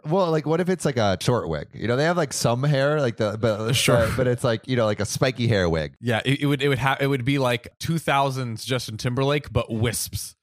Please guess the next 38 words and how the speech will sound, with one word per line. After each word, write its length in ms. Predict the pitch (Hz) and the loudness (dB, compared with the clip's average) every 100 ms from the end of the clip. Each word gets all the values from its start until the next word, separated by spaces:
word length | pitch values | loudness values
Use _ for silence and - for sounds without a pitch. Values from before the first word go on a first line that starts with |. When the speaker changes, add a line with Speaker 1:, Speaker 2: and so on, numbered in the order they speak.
| - | -4
Speaker 1:
Bro, 320 | 240 262 202 165 | 2 2 2 0
I 180 | 190 247 | 0 2
was 220 | 285 240 | 2 0
literally 520 | 196 185 220 240 262 | 0 2 2 2 0
thinking 460 | 254 208 196 220 185 | 0 0 2 -2 -2
two, 220 | - 185 | 2 2
that 160 | 185 160 | 2 2
I 80 | 170 | 2
didn't 220 | 220 - | 2 0
say 260 | - 151 175 | 0 2 2
it, 160 | 196 | 2
but 80 | 170 | 2
I 60 | 165 | 2
was 200 | 190 160 | 2 0
literally 400 | 151 170 170 160 | 0 2 2 2
thinking 320 | 160 143 131 | 2 -2 -4
two 200 | - 147 | 0 2
thousands 420 | 139 127 131 120 | 4 2 2 2
Justin 300 | 131 120 113 | 0 0 0
Timberlake. 580 | 110 113 101 90 78 - - | 0 2 4 2 0 -4 -4
Speaker 2:
Yeah, 220 | 113 104 | 2 2
Speaker 1:
That's 120 | 85 | 2
hilarious. 520 | 139 123 113 90 87 | 2 4 2 0 -4
Speaker 2:
li-, 60 | 113 | -4
that, 220 | 104 104 | -2 -2
wow. 300 | 98 92 78 - - _ | -2 -2 -4 -10 -20 _
Guys, 320 | 139 156 160 | 0 0 0
we 140 | 135 170 | 0 2
are 120 | 160 | 2
slowly 580 | - 175 185 202 208 214 | -2 -2 0 2 2 0
but 140 | 180 | -2
surely 320 | - 175 175 | -2 0 0
melding 520 | 156 147 151 165 185 170 | 0 2 2 2 0 0
into 320 | 151 151 156 | -2 2 2
one 280 | 127 127 123 | 2 -2 -2
person. 480 | 131 113 - 90 90 - _ | -2 -2 -4 -10 -12 -18 _
Speaker 1:
Hive 760 | - 95 101 104 104 107 113 - | -2 0 2 2 2 2 0 -2
mind. 960 | 117 107 104 107 104 104 98 92 80 | -2 0 2 2 2 0 -2 -4 -10